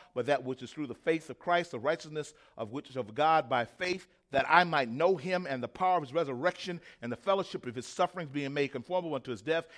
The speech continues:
if, if by any means I might obtain the resurrection of the dead." Here is Paul's greatest goal.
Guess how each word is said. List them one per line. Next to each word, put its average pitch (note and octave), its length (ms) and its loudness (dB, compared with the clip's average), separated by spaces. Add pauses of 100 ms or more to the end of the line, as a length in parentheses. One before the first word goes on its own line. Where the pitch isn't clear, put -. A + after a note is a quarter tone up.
if, C#3+ 260 -2
if D#3 120 0
by C#3 300 8
any A3 240 2
means D#3+ 380 -4 (180)
I E3 160 8
might E3 240 4
obtain E3+ 560 0 (340)
the G#2+ 120 -8
resurrection D3 760 0
of A#2+ 260 -6
the A#2+ 60 -8
dead." G#2+ 360 -2
Here E3+ 280 -4
is C3 160 -8
Paul's C#3+ 360 -4
greatest B2 380 -6
goal. A2 340 -6